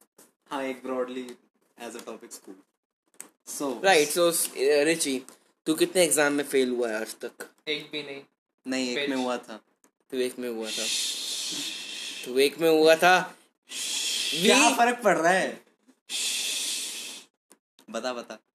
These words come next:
Speaker 3: एक भी नहीं हुआ। <laughs>
Speaker 1: यार, सही, सही बता ना।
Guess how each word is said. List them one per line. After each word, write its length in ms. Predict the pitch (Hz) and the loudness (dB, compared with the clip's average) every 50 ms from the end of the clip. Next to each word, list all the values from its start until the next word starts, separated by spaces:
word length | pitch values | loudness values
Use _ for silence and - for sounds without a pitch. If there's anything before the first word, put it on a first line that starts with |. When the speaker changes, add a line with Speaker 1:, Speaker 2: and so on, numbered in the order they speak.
| _ - - _ _ _ - | _ -20 -20 _ _ _ -8
Speaker 3:
एक 180 | 156 156 147 | -8 -8 -8
भी 80 | 156 156 | -8 -10
नहीं 120 | 151 147 | -8 -6
हुआ। 300 | 139 139 139 151 170 - - | -6 -6 -6 -6 -8 -6 -6
<laughs> 60 | 196 - - 185 180 - - _ _ _ _ _ _ - - _ _ _ _ _ _ _ _ _ _ _ _ _ _ _ _ _ _ _ _ _ _ _ - - _ _ - - _ _ - - _ _ _ _ _ _ - - - - - _ _ - | -6 -6 -6 -8 -12 -12 -16 _ _ _ _ _ _ -20 -20 _ _ _ _ _ _ _ _ _ _ _ _ _ _ _ _ _ _ _ _ _ _ _ -20 -20 _ _ -20 -20 _ _ -20 -20 _ _ _ _ _ _ -20 -20 -20 -20 -20 _ _ -2
Speaker 1:
यार, 140 | 190 226 220 | 0 0 2
सही, 180 | 220 208 202 | 2 2 2
सही 120 | - 240 226 | 2 0 0
बता 260 | 214 185 175 156 143 | 0 2 2 0 0
ना। 240 | 151 165 160 127 | -2 -6 -10 -14